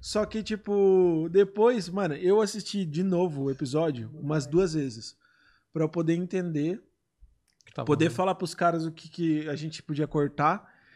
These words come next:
Speaker 1: e pra eu poder ver o que, que eu ia conseguir juntar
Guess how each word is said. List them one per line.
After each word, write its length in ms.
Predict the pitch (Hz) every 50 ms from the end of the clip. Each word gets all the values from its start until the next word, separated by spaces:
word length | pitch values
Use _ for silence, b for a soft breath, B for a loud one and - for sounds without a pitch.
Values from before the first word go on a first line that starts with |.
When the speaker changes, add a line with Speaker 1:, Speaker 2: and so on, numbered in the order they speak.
| b b b b
Speaker 1:
e 80 | 156
pra 180 | 160 160 175 170
eu 80 | 175 175
poder 260 | 170 190 185 190 185
ver 100 | 160 170
o 80 | 196 190
que, 180 | 190 - 202
que 60 | 185 226
eu 100 | 226 226
ia 80 | 214 208
conseguir 500 | 208 208 220 208 - 247 220 180 190 208
juntar 720 | 175 185 226 233 233 226 - 196 180 190 233 294 - b